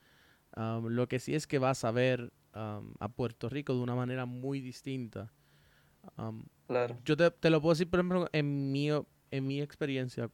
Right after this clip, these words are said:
Speaker 1: eh, cuando estuve, esas dos semanas estuve en España, cuando regreso, yo veía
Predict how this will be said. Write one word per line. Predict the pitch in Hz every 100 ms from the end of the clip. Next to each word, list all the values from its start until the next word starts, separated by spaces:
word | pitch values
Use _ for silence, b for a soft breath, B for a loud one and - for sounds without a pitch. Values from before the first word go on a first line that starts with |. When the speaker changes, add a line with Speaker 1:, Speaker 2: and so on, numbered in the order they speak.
| -
Speaker 1:
eh, | 143 -
cuando | 127 120
estuve, | - 117 120 123 123 117 113
esas | - 143
dos | 139
semanas | 131 131 123 113
estuve | 123 123 123
en |
España, | 131 - 113 107 131 _ _ _ _ _ _ _ _ _ _
cuando | 123 123 120
regreso, | 117 123 127 151 - 123 120 _ _ _ _ _ _ _ -
yo | 131 127 127
veía | 139 139 139 143 143 135